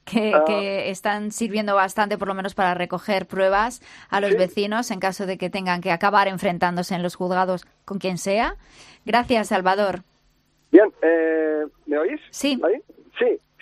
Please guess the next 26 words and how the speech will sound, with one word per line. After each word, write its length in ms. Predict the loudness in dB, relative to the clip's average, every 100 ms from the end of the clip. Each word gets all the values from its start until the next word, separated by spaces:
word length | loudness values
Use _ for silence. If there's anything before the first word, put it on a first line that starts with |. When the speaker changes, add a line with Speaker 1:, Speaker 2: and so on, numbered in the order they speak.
| -4
Speaker 2:
simplemente 400 | -2 -2 -2 -4
un 80 |
inciso. 380 | -6 -6 -4 -4
La 100 | -4
Comisión 540 | -4 -4 -4 0 0 2
Europea 560 | 0 0 -2 -2 0
de 100 | -2
Medio 220 | -2 -2 0
Ambiente, 560 | 0 -2 0 -2 -2 -10 _
Speaker 1:
¿Sí? 260 | -6 -2 0
Speaker 2:
en 120 | 0
sus 180 | 0 -2
últimos 320 | -2 -2 0
informes, 520 | -4 -2 -2 0 -4 -6
cifra 480 | -6 -2 0 0 -2 -4
en 240 | -2 0 0
dieciséis, 560 | -2 -2 -2 -2 -2 -6 -4
más 240 | 0 0
de 100 | 0 0
dieciséis 600 | 0 -2 -2 -4 -4 0
mil 180 | 0 0
las 160 | -4
muertes 520 | 0 -2 -2 -2 -4 -2
anuales 480 | -2 0 0 0 -2
en 100 | -4
Europa 360 | -2 -2 -2